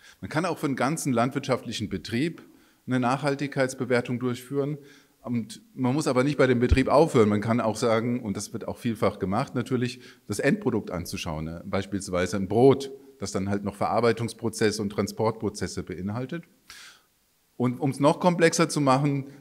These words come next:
könnte man jetzt auch hingehen und sagen, okay, man schaut sich eigentlich eine Ernährungsweise an,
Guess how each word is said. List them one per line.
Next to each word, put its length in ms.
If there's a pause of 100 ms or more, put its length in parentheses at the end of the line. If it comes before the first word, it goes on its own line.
könnte 200
man 180
jetzt 320
auch 180
hingehen 300
und 100
sagen, 220
okay, 180
man 160
schaut 240
sich 140
eigentlich 260
eine 80
Ernährungsweise 720
an, 220